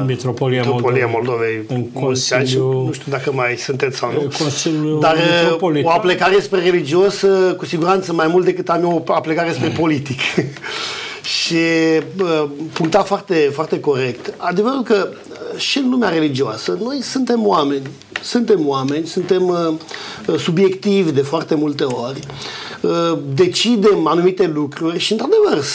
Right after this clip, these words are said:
Speaker 2: sunt oameni nemulțumiți. Există lume nemulțumită și la biserică. Uh, acum, vedeți, noastră,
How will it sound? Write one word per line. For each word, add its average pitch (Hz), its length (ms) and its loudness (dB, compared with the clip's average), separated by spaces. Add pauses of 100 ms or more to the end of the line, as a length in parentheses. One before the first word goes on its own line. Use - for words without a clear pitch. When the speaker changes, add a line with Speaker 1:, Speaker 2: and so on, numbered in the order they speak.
(280)
Speaker 2:
sunt 311 300 2
oameni 208 320 2
nemulțumiți. 208 560 0
Există 180 600 0
lume 208 240 2
nemulțumită 160 920 0
și 139 200 -2
la 196 120 2
biserică. 170 840 0 (460)
Uh, 185 240 4 (220)
acum, 220 300 0 (220)
vedeți, 196 300 2
noastră, 208 480 2